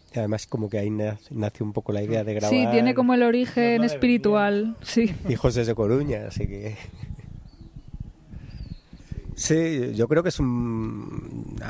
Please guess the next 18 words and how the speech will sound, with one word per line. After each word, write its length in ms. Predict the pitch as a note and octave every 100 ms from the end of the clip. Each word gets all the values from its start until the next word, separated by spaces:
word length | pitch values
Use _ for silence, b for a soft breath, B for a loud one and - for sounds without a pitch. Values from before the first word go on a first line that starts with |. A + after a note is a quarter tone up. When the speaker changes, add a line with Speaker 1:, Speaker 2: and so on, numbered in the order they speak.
| A#2 -
Speaker 1:
Para 160 | A2+
mí 80 | B2
es 80 | B2+
un 80 | F3
proyecto 260 | D3+ D3+
que 60 | E3
me 100 | D3
ilusiona, 460 | A#2 - B2+ D3+
que 120 | D#3 C3
creo 240 | A#2+ C3
que 120 | C#3+
puede 180 | C3+ B2
llegar 240 | C3 A#2
a 60 | C#3
la, 600 | A#2+ G#2+ G#2 G2+ G#2 G#2+ G#2+ B2+
a 60 |
la 80 | G2+
gente. 380 | - B2 D3+